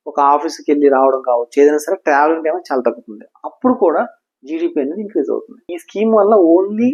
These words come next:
బస్సుల్లో ఉన్న లేడీస్ కి మాత్రం బెనిఫిట్. Whereas రోడ్ల మీద కనుక గుంటలు కనుక గవర్నమెంట్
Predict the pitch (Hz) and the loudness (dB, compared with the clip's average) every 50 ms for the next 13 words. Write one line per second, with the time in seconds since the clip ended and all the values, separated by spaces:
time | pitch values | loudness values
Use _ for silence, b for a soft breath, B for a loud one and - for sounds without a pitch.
0 | 330 - _ _ 135 139 139 139 - - 180 185 190 185 185 185 185 185 180 175 | -4 -8 _ _ -8 -8 -6 -6 -4 -2 0 2 4 4 4 4 2 0 -4 -4
1 | 160 156 156 160 170 170 - - 170 156 151 151 156 - 196 220 202 165 143 127 | -2 0 2 2 2 0 -2 -4 -2 0 0 0 0 2 0 0 2 0 0 0
2 | - 120 - - - - _ 123 120 123 127 127 135 147 208 220 - - - _ | -4 -10 -12 -14 -16 -20 _ -12 -8 -6 -4 0 0 0 0 -2 -4 -12 -18 _
3 | - - 147 151 151 175 185 190 190 190 185 190 185 180 180 170 151 147 151 151 | -2 0 0 0 2 2 2 2 2 2 0 0 -4 -4 -6 -6 -4 -4 -4 -2
4 | 156 170 165 165 160 160 - - 160 147 135 123 131 139 143 151 151 151 | 0 0 0 0 -2 -4 -4 -4 -4 0 2 2 2 2 2 0 -2 -4